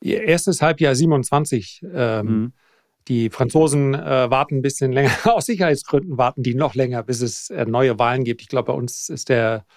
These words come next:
Speaker 1: äh, die haben, sind vom Turnus her ein Jahr länger als wir, glaub ich. Ähm, äh, die, wir hätten eine Pattsituation. Die haben wir aber zum Teil,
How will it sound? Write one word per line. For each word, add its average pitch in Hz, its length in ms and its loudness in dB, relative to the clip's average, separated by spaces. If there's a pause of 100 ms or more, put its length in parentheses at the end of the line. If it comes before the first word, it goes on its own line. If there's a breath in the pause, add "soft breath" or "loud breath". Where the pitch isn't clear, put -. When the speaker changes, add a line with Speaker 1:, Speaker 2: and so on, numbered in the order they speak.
(280 soft breath)
Speaker 1:
äh, 127 140 2
die 120 120 2
haben, 123 240 0
sind 139 280 2
vom 139 180 2
Turnus 160 340 2
her 123 140 0
ein 131 140 0
Jahr 123 120 2
länger 123 240 0
als 107 220 -8
wir, 120 140 -2
glaub 110 240 0
ich. 135 180 -4 (760 soft breath)
Ähm, 139 580 2 (480)
äh, 202 140 -8
die, 147 240 2 (180)
wir 147 160 4
hätten 180 160 0
eine 147 100 2
Pattsituation. 127 960 0
Die 113 120 2
haben 160 160 2
wir 170 120 4
aber 139 160 0
zum 127 320 -4
Teil, 156 800 2